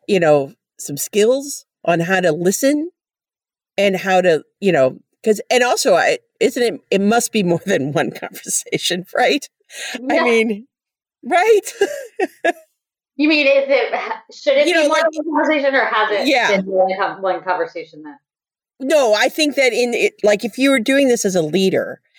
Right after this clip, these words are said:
Speaker 1: and you were talking about these difficult topics, this is not a one and done
Speaker 2: Never
Speaker 1: type
Speaker 2: one and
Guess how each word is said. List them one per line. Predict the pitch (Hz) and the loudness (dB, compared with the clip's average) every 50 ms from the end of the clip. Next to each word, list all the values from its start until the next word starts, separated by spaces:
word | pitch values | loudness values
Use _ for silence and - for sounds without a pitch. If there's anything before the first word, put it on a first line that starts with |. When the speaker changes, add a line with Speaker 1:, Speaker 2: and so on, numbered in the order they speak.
| _ _ _ - | _ _ _ -2
Speaker 1:
and | 208 208 196 180 | 0 0 2 2
you | 180 190 214 208 202 | 2 2 2 2 2
were | 185 190 185 180 175 | 4 4 4 4 2
talking | 170 - - - 214 214 - 226 196 | 0 -4 -2 -2 -2 0 0 0 0
about | 185 190 180 - | 2 2 0 -2
these | 175 160 | -4 -10
difficult | - - 160 - 160 - 156 139 | -6 -6 -6 -4 -4 -6 -6 -6
topics, | - 175 170 175 - - 214 - - _ - - - _ | -4 -2 -4 -2 -2 -4 -8 -10 -10 _ -20 -20 -10 _
this | - 370 - 370 | 0 0 0 0
is | 294 - | -2 0
not | 302 277 277 247 | 0 2 2 2
a | |
one | 202 175 165 180 180 185 | 2 2 2 2 2 2
and | 170 160 156 123 | 2 0 -2 -2
done | - 160 160 170 160 117 123 107 110 _ _ _ _ _ _ _ _ _ _ _ _ _ _ - | 0 2 2 2 2 0 -2 -6 -14 _ _ _ _ _ _ _ _ _ _ _ _ _ _ -16
Speaker 2:
Never | 208 214 220 226 226 233 | -12 -10 -6 -4 -2 -2
Speaker 1:
type | 214 214 | 0 0
Speaker 2:
one | 214 196 | 2 0
and | 185 | 0